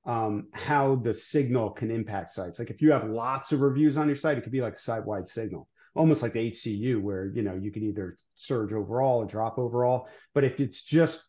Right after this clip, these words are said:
part of your content, you could see more of a granular impact. Um, but with the March update, there was a, a, a ton of, a ton of impact that I saw. Um, the other thing that I saw, which was, um,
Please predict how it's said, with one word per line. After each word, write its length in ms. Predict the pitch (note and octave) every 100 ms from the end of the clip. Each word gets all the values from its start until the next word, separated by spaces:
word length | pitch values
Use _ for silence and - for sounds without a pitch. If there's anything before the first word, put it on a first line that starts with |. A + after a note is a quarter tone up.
| _
part 280 | - C#3 D3+
of 140 | D3
your 80 | D#3+
content, 500 | D#3+ D#3+ D#3 D#3+ D3
you 80 | B2+
could 140 | A#2+
see 160 | C3+ A#2+
more 240 | A#2+ A#2+
of 120 | A2+
a 40 | G#2
granular 760 | - G#2+ A2+ A2 G#2+ G2+ F2+
impact. 540 | F#2+ F#2 F#2 E2 - - - _ _
Um, 340 | - C3+ B2+ A#2+
but 200 | C#3+ C#3+
with 160 | C#3+ C#3+
the 80 |
March 300 | C#3 C#3 C3
update, 420 | C3 A#2+ B2 A2+ -
there 80 | B2+
was 220 | A2+ A2
a, 240 | G#2 G2 -
a, 80 | B2
a 220 | A2+ A2+
ton 220 | - A#2+ G#2+
of, 180 | F#2+
a 380 | G2+ - A2 G2
ton 240 | F#2+ B2+ A2
of 100 | G#2+
impact 380 | G#2 G2+ F#2
that 100 | G2+
I 80 | F#2
saw. 360 | - A2 F2+ D#2+ - - - _ -
Um, 340 | D#3 C3+ B2+
the 100 | C#3+
other 160 | E3+ F3+
thing 220 | - D3+
that 100 | C#3+
I 60 | A#2+
saw, 340 | - C3+ B2+
which 320 | A#2+ C3 B2
was, 280 | B2+ A2+ G#2
um, 360 | A#2 G#2+ G#2